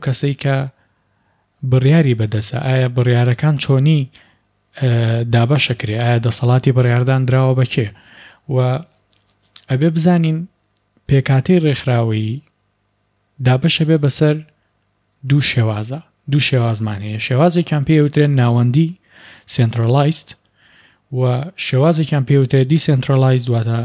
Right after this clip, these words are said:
لامەرکەزی. بە شێوەیەکی گشتی ئەو کۆمپانیا گەورانەی کە ئێیان بینین،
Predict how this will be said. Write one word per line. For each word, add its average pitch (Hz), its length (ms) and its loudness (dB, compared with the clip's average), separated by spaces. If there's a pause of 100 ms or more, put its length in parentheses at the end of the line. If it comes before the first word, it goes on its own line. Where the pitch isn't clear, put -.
(320)
لامەرکەزی. 120 720 0 (1900)
بە 139 100 -2
شێوەیەکی 180 460 2
گشتی 165 240 2
ئەو 180 80 4
کۆمپانیا 151 460 0
گەورانەی 143 500 2
کە - 80 -2
ئێیان 123 280 0
بینین، 135 380 0